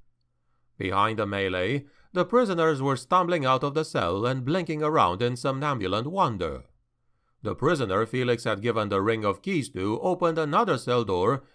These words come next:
and waved his arms at those inside. "Free! You're free!" he cried. Felix wondered for a brief second if he was doing the poor, half-starved wretches any favors freeing them.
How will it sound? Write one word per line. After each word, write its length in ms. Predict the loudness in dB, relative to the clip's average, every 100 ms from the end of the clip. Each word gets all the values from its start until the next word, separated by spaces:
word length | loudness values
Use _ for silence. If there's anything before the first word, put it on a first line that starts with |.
| -4
and 220 | -2 2
waved 280 | 2 2 0
his 140 | 2
arms 300 | 2 2 2
at 120 | -2
those 220 | 0 0 -2
inside. 600 | -2 2 2 2 -4 -14 _ _ _ _ _ _ _ _ _ _
"Free! 920 | -2 2 4 4 2 2 2 0 -4 _
You're 240 | 2 4
free!" 920 | 2 0 2 2 2 2 2 0 -4 -10 _ _
he 140 | -6
cried. 540 | 0 0 2 0 -6 -14 _ _ _ _ _ _ _ _
Felix 380 | -6 -2 -4 -2
wondered 500 | 2 2 4 2 2
for 160 | 4 2
a 80 | 2
brief 300 | 0 0 -2
second 640 | -2 -2 -2 -2 -4 -8 -4
if 160 | -2
he 100 | 0
was 180 | 0 0
doing 300 | 0 -2 0
the 140 | -2 0
poor, 400 | 2 6 6 4
half-starved 640 | 2 0 2 2 2 4
wretches 400 | 0 0 -4 -2
any 200 | -2 -2
favors 600 | -2 0 2 2 0 -2
freeing 360 | -2 0 0 -2
them. 340 | -4 -4